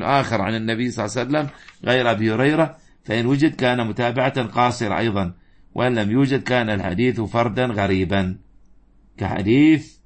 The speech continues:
"أحبب حبيبك هونا ما"، فإنه رواه الترمذي من طريق حماد بن سلمة بالإسناد السابق، وقال: "غريب لا نعرف بهذا الإسناد إلا من هذا الوجه". قال السيوطي في التدريب: "أي من وجه يثبت،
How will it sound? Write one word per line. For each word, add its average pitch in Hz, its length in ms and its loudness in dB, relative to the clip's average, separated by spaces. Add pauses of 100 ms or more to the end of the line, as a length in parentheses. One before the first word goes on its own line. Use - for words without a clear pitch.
(480)
"أحبب 107 360 0
حبيبك 117 540 0
هونا 123 380 2
ما"، 120 360 0 (1040)
فإنه 110 400 -2
رواه 123 260 4
الترمذي 110 520 2
من 117 180 -2
طريق 120 220 -4
حماد 110 420 -2
بن 98 100 -4
سلمة 139 380 0
بالإسناد 104 440 -4
السابق، 101 440 -2 (560)
وقال: 113 360 2
"غريب 117 360 2
لا 139 220 2
نعرف 110 300 0
بهذا 107 360 0
الإسناد 101 400 -2
إلا 104 220 -2
من 104 120 -2
هذا 107 240 2
الوجه". 98 360 -2 (1300)
قال 110 260 2
السيوطي 104 560 -2
في 92 80 -4
التدريب: 127 540 0
"أي 165 160 4
من 127 120 -2
وجه 139 300 0
يثبت، 147 640 -2